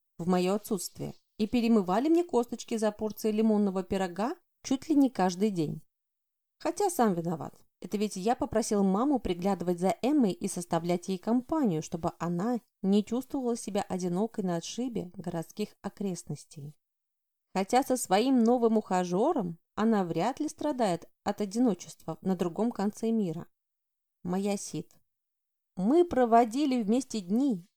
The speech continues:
и чаще ночи, но язык распухал от одной попытки произнести это вслух. Она не была моей и никогда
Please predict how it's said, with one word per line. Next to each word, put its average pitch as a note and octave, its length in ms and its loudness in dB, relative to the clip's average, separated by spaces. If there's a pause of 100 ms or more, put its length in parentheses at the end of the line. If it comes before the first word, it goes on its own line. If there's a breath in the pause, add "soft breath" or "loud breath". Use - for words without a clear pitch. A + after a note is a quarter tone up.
(120)
и F#3+ 100 -4
чаще F#3+ 400 -2
ночи, F#3 540 -4 (380)
но G#3 120 4
язык C4 400 0
распухал D4 640 -4
от A#3+ 180 0
одной A3 400 0
попытки C4+ 560 -4
произнести F#3+ 880 -4
это F#3 240 -6
вслух. - 400 -10 (300)
Она C#4 240 6
не E4 120 8
была B3 320 4
моей C#4 380 0
и - 140 -2
никогда A3 800 2